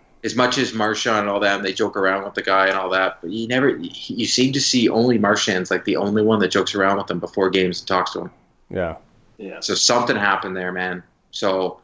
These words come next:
Speaker 1: unfortunately, as much as people loved him, and I know, like, a lot of fans thought he was cute and all that great stuff, and he's a phenomenal hockey player.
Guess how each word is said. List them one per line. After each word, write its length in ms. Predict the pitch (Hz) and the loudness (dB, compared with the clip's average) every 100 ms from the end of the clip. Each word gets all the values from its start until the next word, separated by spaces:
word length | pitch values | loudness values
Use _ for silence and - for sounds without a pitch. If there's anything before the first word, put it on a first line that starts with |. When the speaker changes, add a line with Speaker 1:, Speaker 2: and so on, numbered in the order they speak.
| _ - | _ -6
Speaker 1:
unfortunately, 600 | 92 - 117 113 123 107 | -4 0 0 2 2 2
as 100 | 110 | 2
much 140 | 110 - | -2 -4
as 20 | |
people 280 | 117 - 104 | -6 -2 2
loved 240 | 101 101 | 2 4
him, 220 | 120 120 | 0 2
and 80 | 95 | 0
I 100 | 92 | 0
know, 260 | 95 101 104 | 0 0 0
like, 280 | 98 95 - | 0 -2 -2
a 60 | |
lot 180 | 98 98 | 2 2
of 60 | 95 | 2
fans 260 | 104 98 | 0 2
thought 120 | 110 101 | 0 0
he 40 | |
was 100 | 98 | -2
cute 320 | - - 120 | -6 -4 -4
and 80 | 120 | -4
all 100 | 110 | -2
that 120 | 107 107 | 0 2
great 200 | 107 107 | 0 0
stuff, 340 | 117 110 113 - - _ | 0 0 0 -10 -20 _
and 320 | 98 113 127 113 | 0 0 0 -6
he's 200 | 107 98 | -8 -8
a 80 | 90 | -8
phenomenal 760 | - 98 92 98 101 107 101 | -4 -4 -2 -4 -2 -2 -4
hockey 260 | 95 90 92 | -4 -4 -6
player. 320 | - 82 - | -4 -4 -4